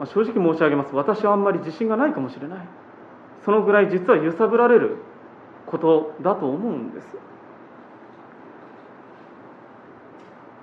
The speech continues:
であるならば、今朝見たいのは、なぜステパノはそこまで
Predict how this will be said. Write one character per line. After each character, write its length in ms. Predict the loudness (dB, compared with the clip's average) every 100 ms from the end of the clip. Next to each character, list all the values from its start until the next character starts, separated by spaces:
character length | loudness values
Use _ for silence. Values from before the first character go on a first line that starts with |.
| -4
で 120 | 8
あ 100 | 10
る 100 | 10
な 120 | 10
ら 100 | 8
ば、 460 | 10 10 10 8 2
今 80 | -2
朝 440 | 4 8 8 6 0
見 120 | -4
た 200 | 4 4
い 60 | 6
の 140 | 6
は、 480 | 8 8 6 0 -10
な 260 | -6 2 4
ぜ 160 | 6 4
ス 80 | 4
テ 140 | 4
パ 160 | 4 4
ノ 120 | 4
は 160 | 2
そ 80 | 0
こ 140 | -2 2
ま 180 | 4
で 100 | 4